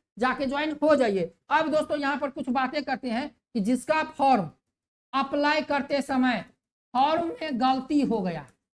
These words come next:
उसका क्या होगा। तो दोस्तों हम आप लोगों को बता दें कि ये बीएसएफ का रूल है कि आप कोई भी फॉर्म ऑनलाइन अप्लाई करते हैं,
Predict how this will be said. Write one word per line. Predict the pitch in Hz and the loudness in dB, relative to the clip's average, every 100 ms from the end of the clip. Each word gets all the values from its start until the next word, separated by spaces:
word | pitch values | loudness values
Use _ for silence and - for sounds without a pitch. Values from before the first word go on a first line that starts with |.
| - | -8
उसका | 254 - 285 | -6 -2 -2
क्या | 285 262 | 0 -2
होगा। | 196 185 170 | -2 -4 -6
तो | 196 | -6
दोस्तों | 220 254 302 | -6 -4 -2
हम | 277 | -2
आप | 285 277 | -4 -4
लोगों | 262 | -4
को | 254 | -2
बता | 247 233 202 | -2 -2 -4
दें | 165 | -6
कि | 143 _ _ - 294 | -12 _ _ -2 2
ये | 302 | 4
बीएसएफ | 220 285 277 320 302 - | 4 4 2 0 -2 0
का | 285 | 0
रूल | 254 302 302 | 4 4 4
है | 196 165 _ _ _ | 0 -4 _ _ _
कि | 247 | -4
आप | 247 269 269 | 0 0 0
कोई | 302 294 359 349 | 0 2 2 0
भी | 330 | -4
फॉर्म | - 277 277 | -2 -2 -2
ऑनलाइन | 269 254 254 254 | -2 -2 -2 -4
अप्लाई | 233 247 233 | -6 -6 -4
करते | 240 208 220 | -4 -6 -6
हैं, | 202 269 | -4 -6